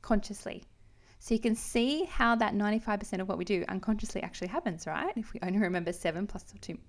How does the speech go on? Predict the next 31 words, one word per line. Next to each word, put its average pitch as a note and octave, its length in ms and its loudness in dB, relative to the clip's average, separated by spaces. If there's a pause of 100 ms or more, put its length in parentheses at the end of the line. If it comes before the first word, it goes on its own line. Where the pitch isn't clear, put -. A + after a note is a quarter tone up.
plus - 180 -6
or F#3 60 -4
minus F3 260 -4
two D#3+ 140 -8
things. G3+ 460 -8 (1160)
And G#3 120 2 (140)
all C4+ 260 4
learning, C#4 720 2
behavior, B3 640 2
and G#3+ 120 0
change G#3+ 300 0
is G#3 120 -2
unconscious. - 840 -4
So - 160 -2
it - 80 0
needs A3+ 260 4
to - 60 -4
be B3 60 -2
integrated G#3 560 2
long-term A3+ 720 2 (340)
by F3+ 100 6
absorbing F3+ 500 0
and F3 120 0
doing. D#3+ 260 -4 (1000)
And A3+ 140 6
the A#3+ 60 6
unconscious C4+ 440 4
mind C4 320 4
doesn't G#3+ 300 2
process G3+ 360 4
negatives. E3 540 -6